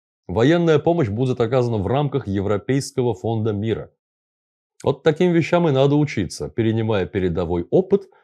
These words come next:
а потому давайте попробуем вместе. Гуманитарная бомбардировка — это уже было,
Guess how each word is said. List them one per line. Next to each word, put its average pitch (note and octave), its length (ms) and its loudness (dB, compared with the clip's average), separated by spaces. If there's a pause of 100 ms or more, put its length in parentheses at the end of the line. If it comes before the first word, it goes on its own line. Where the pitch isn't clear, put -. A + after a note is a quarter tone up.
(100)
а - 80 -14
потому F#2+ 480 -4
давайте C3 460 -2
попробуем G2+ 600 -4
вместе. - 520 -14 (380)
Гуманитарная D#3 760 2
бомбардировка — C3 720 2
это C3 120 2
уже B2 200 2
было, F#2+ 480 -4